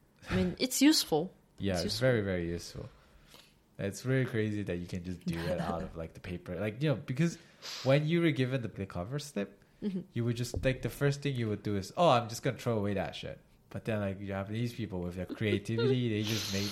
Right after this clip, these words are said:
Speaker 2: like, they just turn trash into basically useful things.
Speaker 1: Yeah,
Speaker 2: A
Speaker 1: that's
Speaker 2: different
Speaker 1: good.
Speaker 2: level.
Speaker 1: That's good. But yeah, making crane is not,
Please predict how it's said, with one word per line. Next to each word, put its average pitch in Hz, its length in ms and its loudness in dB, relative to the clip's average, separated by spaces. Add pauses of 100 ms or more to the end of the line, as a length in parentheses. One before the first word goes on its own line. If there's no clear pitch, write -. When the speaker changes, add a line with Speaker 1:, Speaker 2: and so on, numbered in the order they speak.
(140)
Speaker 2:
like, 92 160 -6 (260)
they 113 140 -2
just 117 220 -2
turn 110 280 -2
trash 101 640 -2
into 98 320 -8 (140)
basically 95 440 -6
useful 90 520 -8
things. 78 260 -12 (720)
Speaker 1:
Yeah, 190 680 2
Speaker 2:
A - 20 -12 (200)
Speaker 1:
that's 247 200 -2
Speaker 2:
different - 320 0
Speaker 1:
good. 90 80 -2
Speaker 2:
level. 80 340 -8 (140)
Speaker 1:
That's 233 240 -4
good. 180 380 -4
But 190 180 -2 (160)
yeah, 202 180 2
making 240 400 0
crane 202 420 0
is 180 200 -4
not, 180 180 -2